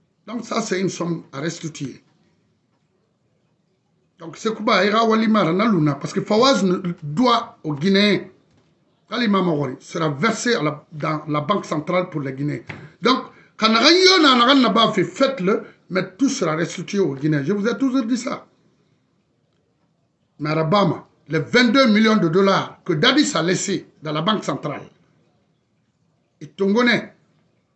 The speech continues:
avec Fawaz est transféré au Maroc. Après, en fait, c'est Sekouba Fan virgule. C'est pour vous dire que Libanais, Libanais,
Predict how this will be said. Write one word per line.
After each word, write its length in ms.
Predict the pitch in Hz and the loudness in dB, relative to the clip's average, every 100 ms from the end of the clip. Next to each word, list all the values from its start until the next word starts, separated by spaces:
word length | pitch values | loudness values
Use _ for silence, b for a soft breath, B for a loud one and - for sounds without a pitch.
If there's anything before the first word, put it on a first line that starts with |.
| _ | _
avec 240 | 170 202 202 | -6 -6 -4
Fawaz 500 | 175 180 233 233 190 | -2 2 2 0 -2
est 140 | 226 220 | -4 -2
transféré 380 | 175 156 - 156 | -2 -2 0 0
au 40 | |
Maroc. 380 | 160 175 165 - _ _ | 2 0 -2 -8 _ _
Après, 280 | 151 185 185 | -8 0 2
en 200 | 185 226 | 4 2
fait, 120 | 190 | 0
c'est 80 | 151 | -4
Sekouba 440 | - 214 208 220 | -4 -4 0 0
Fan 180 | - 151 | 2 0
virgule. 440 | 156 151 151 139 - _ _ _ _ _ _ _ _ _ _ _ _ _ _ _ _ _ _ _ - | 0 0 0 -2 -4 _ _ _ _ _ _ _ _ _ _ _ _ _ _ _ _ _ _ _ -20
C'est 80 | |
pour 140 | 147 160 | -12 -6
vous 60 | |
dire 220 | 175 254 - | 0 0 2
que 80 | |
Libanais, 640 | 170 180 214 233 247 285 - _ _ _ _ _ | 2 2 2 4 4 2 -2 _ _ _ _ _
Libanais, 520 | 156 180 196 226 285 | -6 0 2 2 0